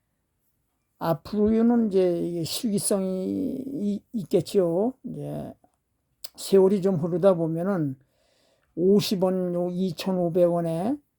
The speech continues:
롤 자체에 이제 부가가치세가 붙다 보면은 금액이 좀 올라가겠죠. 그러나 지금 현재는 이제 뭐, 지금도 롤 자체가 요것이 이제 하나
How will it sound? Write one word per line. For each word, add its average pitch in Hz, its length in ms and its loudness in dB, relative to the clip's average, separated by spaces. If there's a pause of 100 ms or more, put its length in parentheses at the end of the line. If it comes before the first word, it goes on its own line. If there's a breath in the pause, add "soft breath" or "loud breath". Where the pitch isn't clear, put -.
(240)
롤 175 440 2
자체에 190 340 2
이제 196 180 -2
부가가치세가 175 960 0 (160)
붙다 175 300 -2
보면은 160 600 0 (3500)
금액이 196 380 4
좀 180 160 0
올라가겠죠. 160 800 0 (380)
그러나 170 360 -6
지금 175 320 -6
현재는 165 420 -2
이제 160 180 -4
뭐, 156 300 -6 (1200)
지금도 208 680 -2 (1500)
롤 175 320 4
자체가 180 440 0
요것이 170 640 -2
이제 147 560 -8
하나 165 400 -6